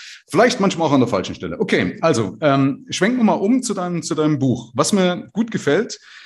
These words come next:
dass ja auch ein Paradigmenwechsel sein soll. Und das ist wiederum eine Parallele auch zu meinem letzten Buch, das Fuck You Money Privileg, weil auch da habe ich versucht, ein paar Paradigmen, also ich habe auch eine Passage drin, die heißt Phrasen-Bullshit-Bingo.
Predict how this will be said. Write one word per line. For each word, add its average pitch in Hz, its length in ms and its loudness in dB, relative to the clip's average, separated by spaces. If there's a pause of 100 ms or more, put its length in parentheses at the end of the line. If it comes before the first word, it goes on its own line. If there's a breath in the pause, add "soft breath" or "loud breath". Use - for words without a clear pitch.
(200 loud breath)
dass 139 160 0
ja 127 100 2
auch 151 120 0
ein 143 80 0
Paradigmenwechsel 127 840 -2
sein 80 280 -8
soll. 67 280 -10 (460 loud breath)
Und 131 140 2
das 185 100 2
ist 208 160 2
wiederum 196 220 6
eine 170 100 6
Parallele 147 500 2
auch 175 140 0
zu - 140 -6
meinem 127 180 4
letzten 165 340 0
Buch, 202 160 -4
das 160 140 -4
Fuck 185 180 -4
You 175 60 0
Money 175 200 0
Privileg, 165 480 -2
weil 139 280 4
auch 143 180 0
da 139 180 2
habe 139 120 0
ich 123 80 -6
versucht, 123 300 -6
ein - 20 -20
paar 120 140 -2
Paradigmen, 104 580 -4
also 117 140 -4
ich 110 100 -6
habe - 140 -2
auch 123 160 -2
eine 120 240 -2
Passage 127 400 -2
drin, 123 160 0
die 117 80 0
heißt 117 240 -4
Phrasen-Bullshit-Bingo. 110 1080 -2